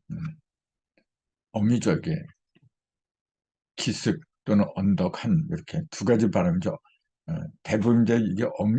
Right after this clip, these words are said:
엄자라 그래요. 엄, 기슭, 엄, 이렇게 얘기를 하고, 요게 요렇게 붙어도 기슭, 엄이고, 요것도 붙지 않아도 기슭, 엄인데, 이제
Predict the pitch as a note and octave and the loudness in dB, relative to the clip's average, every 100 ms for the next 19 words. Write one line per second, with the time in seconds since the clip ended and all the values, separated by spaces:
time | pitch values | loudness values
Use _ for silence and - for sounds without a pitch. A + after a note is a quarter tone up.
0 | - G2+ A2+ C3+ A#2+ C#3 D#3+ - - F#2 | -2 -2 2 4 4 6 4 2 -4 -12
1 | G#2 C3+ - - - A#2+ A2 A2+ G2+ F2 | -10 -10 -10 -8 -2 0 0 0 0 0
2 | G2+ A2+ - B2 F#2 F#2 G2 D#3 - - | -2 -4 -2 -2 -2 -6 0 2 2 -2
3 | _ _ _ _ _ _ - F#2 A2+ A2 | _ _ _ _ _ _ -8 -2 0 0
4 | A#2+ B2 A2+ A#2 A#2 A#2 - A#2 - - | 2 2 2 0 0 -2 -4 -12 -14 -12
5 | A#2 E3+ F#3 - _ _ _ _ _ _ | -2 -2 -2 -6 _ _ _ _ _ _
6 | - G#2 B2+ - - G2+ F#2 E2 A#2 G2 | -10 -6 -6 -6 -4 0 0 0 0 -2
7 | - _ _ _ _ - G#2 A2 - C3+ | -6 _ _ _ _ -8 -4 -6 -4 -4
8 | D3+ - - A2 G2 F#2+ G2+ - - A#2+ | -4 -8 -4 2 2 2 -2 -8 -8 -8
9 | - G2 F#2 F2+ B2+ F2+ | -2 2 2 4 4 4